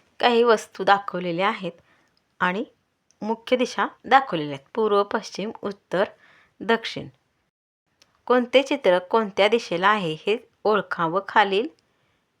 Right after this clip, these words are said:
रकान्यात लिहा. तर कोणते चित्र कोणत्या दिशेला आहे लिहायचं आहे. तर हे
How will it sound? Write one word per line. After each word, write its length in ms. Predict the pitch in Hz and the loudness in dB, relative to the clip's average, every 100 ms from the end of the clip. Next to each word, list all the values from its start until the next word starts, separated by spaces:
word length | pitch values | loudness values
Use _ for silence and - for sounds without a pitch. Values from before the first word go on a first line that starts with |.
| _ _ - | _ _ -4
रकान्यात 580 | 220 220 170 160 170 269 | -2 0 -2 -4 -6 -4
लिहा. 260 | 285 165 - _ _ _ _ _ _ _ _ _ - | -4 -6 -12 _ _ _ _ _ _ _ _ _ -2
तर 140 | 202 | -2
कोणते 360 | 208 247 220 208 | 2 0 2 -2
चित्र 220 | 226 226 | -2 -2
कोणत्या 500 | - 240 196 185 208 - _ _ _ _ 190 | 0 -2 2 2 2 -2 _ _ _ _ -6
दिशेला 420 | 220 - 175 180 | -6 -4 -2 -2
आहे 160 | 165 | -2
लिहायचं 380 | 151 147 165 - | -8 -12 -12 -14
आहे. 160 | 165 160 _ _ _ _ - | -14 -16 _ _ _ _ -4
तर 160 | 202 196 | -2 -2
हे 300 | 170 202 226 | -2 2 2